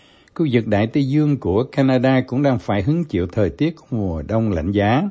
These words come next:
Nhiều nơi đã bị chìm trong lớp tuyết dày tới bốn mươi xăng ti mét. Ngoài ra thì cơ quan môi trường Canada còn dự báo là có nguy cơ xuất hiện các đợt gió mạnh từ bốn mươi tới sáu mươi cây số một giờ,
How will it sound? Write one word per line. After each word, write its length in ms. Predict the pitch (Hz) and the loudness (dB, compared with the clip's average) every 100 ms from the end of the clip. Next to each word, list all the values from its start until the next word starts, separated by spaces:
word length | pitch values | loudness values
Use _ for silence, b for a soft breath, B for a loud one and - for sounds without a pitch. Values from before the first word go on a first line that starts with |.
| b b b b b | b b b b b
Nhiều 260 | 113 110 104 | -2 0 2
nơi 260 | 101 139 135 | 2 2 2
đã 100 | 113 | 0
bị 180 | 110 98 | -4 -6
chìm 280 | - 107 95 | -4 -2 0
trong 180 | 87 120 | -2 0
lớp 120 | 131 151 - | 0 -2 -4
tuyết 200 | 160 190 | -2 -2
dày 280 | 151 104 80 78 | 0 0 -2 -2
tới 120 | 120 | -4
bốn 440 | 127 123 147 208 | -2 0 2 2
mươi 120 | 170 110 - | 2 2 0
xăng 160 | 117 | -4
ti 120 | 101 104 | -2 0
mét. 240 | 107 147 - B B B B B | 0 0 -4 B B B B B
Ngoài 200 | 117 110 | -2 0
ra 280 | 101 131 147 | 0 2 0
thì 80 | 120 | 0
cơ 140 | 101 135 | 0 0
quan 280 | 131 143 | 2 2
môi 120 | 139 131 | 2 2
trường 260 | 127 101 | 0 0
Canada 460 | 92 123 123 127 127 | 0 2 2 2 0
còn 280 | - 101 87 | 0 -2 -2
dự 160 | 87 | -2
báo 440 | 104 117 127 165 233 | 0 0 2 2 0
là 300 | 117 95 80 - | 0 -2 -4 -4
có 140 | 139 | -2
nguy 200 | 151 123 | 0 0
cơ 220 | 113 127 107 - | 0 0 0 -4
xuất 160 | 180 | -6
hiện 280 | 98 85 98 | -4 -2 -2
các 220 | 127 147 | -4 -6
đợt 140 | 92 82 - | -6 -6 -6
gió 200 | 113 131 | 0 0
mạnh 340 | 165 87 92 | 0 -2 -2
từ 180 | 95 90 | -2 -4
bốn 280 | 73 127 170 | -2 -2 0
mươi 160 | 135 113 | 0 0
tới 160 | 113 117 | -4 -6
sáu 260 | - 143 | -4 -4
mươi 380 | 185 139 120 107 | 0 0 0 -2
cây 140 | - 104 | -2 -4
số 160 | - | -2
một 220 | 147 104 80 | -4 -4 -2
giờ, 300 | 95 85 | 0 0